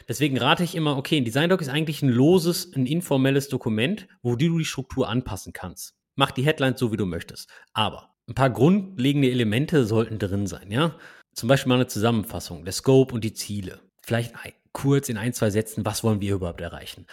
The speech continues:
So, dass ein Skip-Level-Manager das verstehen kann. Na, der technische Kon-, der technische Kontext ist zwar vorhanden, aber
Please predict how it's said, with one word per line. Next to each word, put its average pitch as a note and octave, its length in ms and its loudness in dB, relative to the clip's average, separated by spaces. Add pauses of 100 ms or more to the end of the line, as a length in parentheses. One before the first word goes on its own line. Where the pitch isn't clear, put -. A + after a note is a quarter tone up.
(160)
So, A#2+ 240 2
dass - 180 2
ein A2 140 -2
Skip-Level-Manager A#2+ 920 0
das G2 120 -4
verstehen E3 480 -4
kann. E3 360 -2 (540)
Na, C#3 360 -6
der G#2+ 80 -6
technische C3 440 -4
Kon-, - 280 -6
der A2 120 -2
technische D3+ 380 -4
Kontext B2 340 -4
ist A#2 100 -10
zwar G#2 120 -6
vorhanden, F#3 880 -2
aber B2+ 400 -2